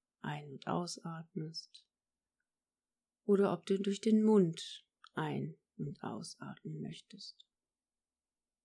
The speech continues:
So, wie es dir gerade danach ist. Atme in deinem Tempo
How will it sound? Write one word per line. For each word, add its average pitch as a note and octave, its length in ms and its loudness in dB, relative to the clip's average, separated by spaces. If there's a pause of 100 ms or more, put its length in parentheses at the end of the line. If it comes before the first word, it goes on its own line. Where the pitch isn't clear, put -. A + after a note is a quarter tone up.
(200)
So, A#3+ 440 4 (760)
wie D#3 160 -2
es - 180 -10
dir E3 420 -4 (360)
gerade D#3 500 -6
danach F3+ 360 -2
ist. - 520 -14 (3000)
Atme A#3+ 400 6
in D#3+ 160 0
deinem D#3 420 -2
Tempo F3+ 760 0